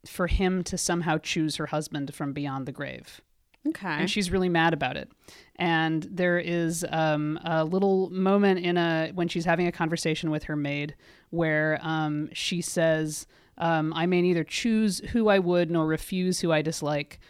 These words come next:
Speaker 1: So is the will of a living daughter curbed by the will of a dead father."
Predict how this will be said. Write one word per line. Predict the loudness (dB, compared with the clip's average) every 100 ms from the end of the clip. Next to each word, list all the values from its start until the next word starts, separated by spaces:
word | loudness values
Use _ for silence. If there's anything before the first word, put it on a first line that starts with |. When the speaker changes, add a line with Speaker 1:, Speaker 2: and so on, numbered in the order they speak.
| _ _ -6
Speaker 1:
So | 2 4 4
is | 0
the | -2
will | 0 0 2
of | 0
a |
living | 0 0 0 2
daughter | 2 2 0
curbed | -6 -4 -2 -2 -2
by |
the | -2
will | -2 -2 -2
of | -4
a |
dead | -4 -4 -4
father." | -6 -6 -6 -8 -14